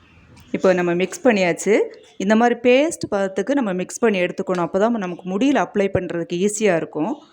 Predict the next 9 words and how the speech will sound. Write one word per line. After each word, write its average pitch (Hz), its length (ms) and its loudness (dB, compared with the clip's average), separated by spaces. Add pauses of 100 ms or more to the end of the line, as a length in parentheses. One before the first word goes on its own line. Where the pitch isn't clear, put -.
(280)
முடியில 214 220 4 (100)
பிடிச்சிக்கும், 196 580 -4
இல்லைன்னா 190 340 0
வளைஞ்சிக்கிட்டு 180 500 -2
இருக்கும். 180 280 -2 (140)
அது 180 200 2
ட்ரை 185 160 2 (140)
ஆகுறதுக்கும் 190 540 -2
ரொம்ப 175 160 -2